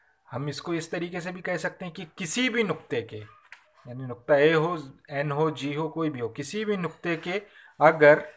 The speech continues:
मुहद्दिदीन माइनस प्लस ऐसे हैं,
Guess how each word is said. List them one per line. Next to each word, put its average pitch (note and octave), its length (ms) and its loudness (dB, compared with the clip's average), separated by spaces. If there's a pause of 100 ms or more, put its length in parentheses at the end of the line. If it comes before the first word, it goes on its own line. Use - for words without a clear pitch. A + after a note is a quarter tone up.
(280)
मुहद्दिदीन D3 640 0
माइनस C#3+ 460 6
प्लस D3+ 320 4 (520)
ऐसे C#3+ 280 2
हैं, C3 380 -4